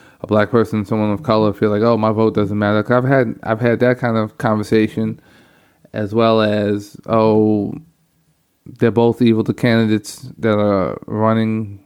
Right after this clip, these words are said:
for the, for the office, the Oval Office, are both, they're no good, so why should I even bother?" Listen, you know, you need to make your voice heard, plain and simple. Your voice counts, your voice matters, 'cause it,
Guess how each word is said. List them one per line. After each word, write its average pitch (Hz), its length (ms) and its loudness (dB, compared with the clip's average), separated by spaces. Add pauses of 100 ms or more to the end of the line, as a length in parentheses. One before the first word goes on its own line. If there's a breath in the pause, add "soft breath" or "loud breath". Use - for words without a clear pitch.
(140)
for 104 260 -2
the, 101 240 -2
for 110 180 0
the 110 120 4
office, 107 400 0
the 107 120 0
Oval 107 320 0
Office, 110 480 0
are - 80 -2
both, 117 440 2 (520 loud breath)
they're 104 100 -2
no 110 160 0
good, 113 300 2
so 110 100 0
why 107 180 0
should 110 180 0
I 101 60 2
even 104 200 -2
bother?" 120 640 2 (600 soft breath)
Listen, 95 460 -4 (1400 soft breath)
you 120 200 0
know, 107 100 2
you 110 140 2
need 123 260 4
to 117 60 -2
make 110 200 0
your 107 100 2
voice 104 240 2
heard, 73 400 -10 (480 soft breath)
plain 110 260 0
and 101 100 0
simple. - 440 -8 (580)
Your 101 120 -4
voice 110 300 -2
counts, 110 460 -2
your 107 100 0
voice 107 260 0
matters, 101 360 0
'cause 101 300 -4 (100)
it, 90 140 -8